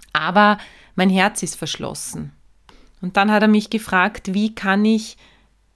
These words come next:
mein Herz wieder öffnen? Wie kann ich das tun? Ich, ich kann's nicht mehr. Ich kann mein Herz nicht mehr öffnen."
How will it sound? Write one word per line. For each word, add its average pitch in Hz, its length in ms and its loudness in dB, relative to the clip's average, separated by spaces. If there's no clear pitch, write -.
mein 190 180 2
Herz 202 320 0
wieder 214 140 0
öffnen? 147 640 -6
Wie 226 260 -2
kann 208 240 0
ich 226 160 -2
das 208 200 -8
tun? 233 280 0
Ich, - 300 -10
ich - 120 -12
kann's 226 420 2
nicht 151 300 -8
mehr. 143 300 -8
Ich - 180 -14
kann 226 440 0
mein 175 140 -2
Herz 165 440 -2
nicht - 260 -6
mehr 156 140 -6
öffnen." 156 520 -8